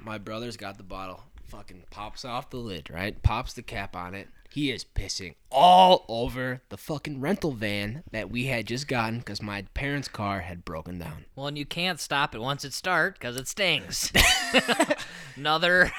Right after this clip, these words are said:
Speaker 2: <laughs> another Dumb and Dumber quote right there.
Speaker 1: And that was that. My dad was like, "We are turning this fucking car around."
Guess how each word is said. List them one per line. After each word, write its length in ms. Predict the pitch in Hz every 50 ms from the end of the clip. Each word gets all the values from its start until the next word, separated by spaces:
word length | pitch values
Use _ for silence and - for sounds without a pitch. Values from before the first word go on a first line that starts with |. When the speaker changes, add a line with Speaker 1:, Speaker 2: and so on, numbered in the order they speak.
| - - - -
Speaker 2:
<laughs> 280 | - - - 202 185 -
another 340 | 185 180 185 180 185 202 190
Dumb 200 | 175 180 170 170
and 140 | 175 170 165
Dumber 260 | 170 165 160 160 151
quote 300 | - - 127 117 113 104
right 200 | 98 101 98 - -
there. 180 | 98 90 82 - - -
Speaker 1:
And 220 | 117 113 110 107
that 240 | 113 110 117 131 151
was 200 | 170 160 156 139
that. 340 | 131 113 101 98 107 - - _
My 240 | 143 117 98 98 98
dad 320 | 87 - 90 92 90 -
was 160 | 185 - - -
like, 100 | - - - -
"We 160 | 494 427 285
are 100 | 233 190
turning 400 | - - 320 330 330 320 302 277
this 160 | 262 240 202
fucking 540 | - - - - 370 381 381 - 320 294 233
car 460 | - 269 269 277 311 320 311 302 277
around." 460 | 240 226 220 214 196 156 117 127 -